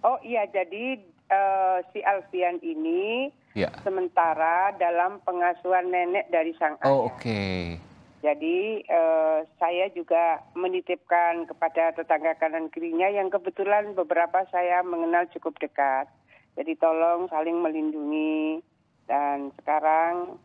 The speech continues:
Speaker 1: harus di dalam pengasuhan yang aman.
Speaker 2: Baik,
Speaker 1: Dan
Speaker 2: termasuk
Speaker 1: itu,
Speaker 2: keluarga tidak
Speaker 1: eh,
Speaker 2: mampu, Bu?
Speaker 1: eh, ya cukup sih.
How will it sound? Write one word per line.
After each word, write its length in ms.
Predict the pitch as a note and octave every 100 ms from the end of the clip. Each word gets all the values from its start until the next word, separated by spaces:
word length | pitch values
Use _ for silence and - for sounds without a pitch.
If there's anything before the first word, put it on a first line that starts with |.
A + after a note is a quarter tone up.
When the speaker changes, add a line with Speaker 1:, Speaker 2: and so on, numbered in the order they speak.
| _
Speaker 1:
harus 280 | D#3 F3 E3+
di 80 | E3
dalam 400 | D#3 D3 E3 F3
pengasuhan 720 | D#3 E3 D#3 - D#3+ E3 F3
yang 480 | D#3+ D#3 D#3 D3 - _ _ -
aman. 560 | F3+ F3+ E3+ D3+ C#3 - _ _ _
Speaker 2:
Baik, 320 | G2 F#2 -
Speaker 1:
Dan 20 |
Speaker 2:
termasuk 340 | C3+ D#3+ F#3
Speaker 1:
itu, 40 | G3
Speaker 2:
keluarga 300 | F3 D3+ E3
tidak 200 | D#3+ D#3+
Speaker 1:
eh, 40 |
Speaker 2:
mampu, 240 | C#3+ C#3 E3
Bu? 100 | G3+ - - - - - - - - _ _
Speaker 1:
eh, 540 | G3+ A3 A3 A3 A3 G#3 - -
ya 480 | G3 A3 A3+ A3+ A3 -
cukup 320 | G3 F#3+ E3
sih. 300 | - D3 D3+